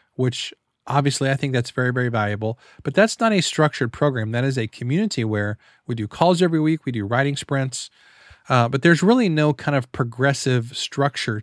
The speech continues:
to that group. It is, it's very much a community. It's not a structured program. So based on all that, I am strongly considering offering a program tentatively titled Zero to Published, which would be a six-month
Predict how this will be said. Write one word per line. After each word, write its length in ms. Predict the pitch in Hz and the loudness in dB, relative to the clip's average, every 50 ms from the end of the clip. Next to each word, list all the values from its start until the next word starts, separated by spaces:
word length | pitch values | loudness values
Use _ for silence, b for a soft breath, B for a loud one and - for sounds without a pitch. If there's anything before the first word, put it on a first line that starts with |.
| _ - | _ -10
to 240 | - - 131 131 | -4 -2 0 0
that 280 | 120 120 107 101 107 110 | 0 0 -2 -4 -4 -6
group. 360 | 113 135 170 175 131 104 - | -4 0 2 2 2 0 0
It 100 | 123 120 | 0 0
is, 300 | 120 117 117 117 - - b b b b b | 2 2 0 -2 -6 -12 b b b b b
it's 160 | 156 147 - | -8 -6 -2
very 200 | 139 131 139 143 | 2 2 2 4
much 260 | 127 123 123 123 - | 2 0 -2 -4 -4
a 100 | - 110 | -6 -8
community. 640 | 110 - - 123 120 127 156 196 202 - - - 107 | -8 -8 -10 -8 -4 -2 0 0 -2 -2 -4 -4 -6
It's 160 | 110 - - | -6 -6 -6
not 120 | 127 120 120 | -4 -4 -4
a 60 | 113 | -4
structured 420 | - - - 113 - - - 101 | -4 -6 -8 -8 -8 -8 -14 -14
program. 420 | - - 120 113 110 101 95 92 - _ _ _ _ _ _ _ _ _ _ _ _ _ _ _ | -8 -6 -6 -6 -6 -10 -14 -16 -18 _ _ _ _ _ _ _ _ _ _ _ _ _ _ _
So 220 | - - - 170 147 | -8 2 2 2 2
based 380 | 143 139 196 269 247 - - | 6 4 6 6 4 2 2
on 100 | 240 196 | 2 4
all 160 | 156 123 113 104 | 6 6 4 4
that, 320 | 101 95 92 98 117 - _ _ _ _ _ _ _ _ _ - | 2 -2 -2 -4 -6 -8 _ _ _ _ _ _ _ _ _ -6
I 260 | 156 143 143 147 156 | 0 2 4 4 4
am 420 | 165 165 147 139 135 131 123 127 - | 4 2 0 0 0 0 0 -2 -4
strongly 440 | - - - - 151 175 208 233 220 | -8 -4 0 2 4 4 4 2 0
considering 520 | - 147 143 - - 127 123 127 123 120 | 0 -2 -2 -2 -2 -2 0 0 0 -2
offering 560 | 120 117 123 135 - - 151 143 139 135 135 | -2 -2 -2 -2 -2 -2 -4 -2 -2 -2 -2
a 160 | 139 127 117 113 | -4 -4 -6 -6
program 600 | - - - 123 117 120 117 104 101 101 107 110 - - | -4 -2 -2 -2 -2 -2 -4 -4 -4 -4 -6 -6 -10 -6
tentatively 440 | - 160 170 180 196 185 185 190 | -4 -2 0 0 2 2 2 0
titled 480 | 185 - - 117 107 107 107 110 120 - b b b b b b b b b b 135 | 0 0 0 0 0 2 2 0 -2 -4 b b b b b b b b b b -2
Zero 400 | 123 123 139 147 160 165 170 175 | 0 2 4 6 6 8 6 6
to 140 | - 185 156 | 4 2 2
Published, 600 | - - 123 104 110 110 123 151 - - - - b b b b b b b b | 4 2 2 2 4 2 0 0 -2 -8 -12 -14 b b b b b b b b
which 180 | - 139 131 - | 0 0 0 2
would 140 | 147 131 127 | 0 2 2
be 220 | 131 123 127 131 | 2 0 2 2
a 140 | 117 113 107 | 0 0 0
six-month 840 | 104 - - - 175 170 - - - 147 139 139 135 - - - | -2 -4 0 0 0 0 -2 -6 -4 -2 -2 -2 -4 -6 -10 -20